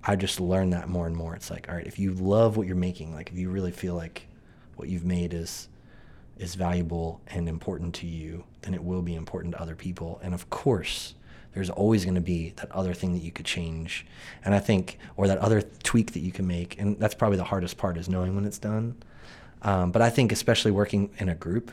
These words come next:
you can sometimes know. Like, we just had this recently. We had an artist that's painting our next album cover. And she did this first thing that she sent me. And I was just like,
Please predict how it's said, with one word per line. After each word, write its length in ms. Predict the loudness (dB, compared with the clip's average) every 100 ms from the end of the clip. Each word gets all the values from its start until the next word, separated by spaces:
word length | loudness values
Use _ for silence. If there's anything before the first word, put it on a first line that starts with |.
| -16 -10
you 100 | -6
can 140 | -4
sometimes 460 | -2 -2 0 0 0
know. 200 | 0 0
Like, 180 | -2 -2
we 60 |
just 140 | -2 0
had 200 | 2 2
this 180 | 2
recently. 480 | 0 0 -4 -6 -8 -12 -18 -16 -14 2
We 80 | 6
had 60 |
an 100 | 6
artist 400 | 6 6 6 4
that's 140 | 0 -4
painting 640 | 0 4 6 6 4 0 -6 -20 -20 -18 -2
our 160 | 2 4
next 260 | 4 0 0
album 340 | 0 2 0
cover. 380 | -2 -6 -8 -10 -16 -20 -20 -20 -20 -20 -20 -16 -6
And 100 | -2
she 260 | 2 0 0 -8 -14 0
did 140 | 4 4
this 180 | 4
first 300 | 2 0 0
thing 140 | 0 0
that 60 | 0
she 120 | -4
sent 240 | -2 -2
me. 220 | -2 -4 -8 -20 -20 -20 -20 -12
And 80 | -10
I 40 |
was 120 | -8 -8
just 180 | -6
like, 160 | -6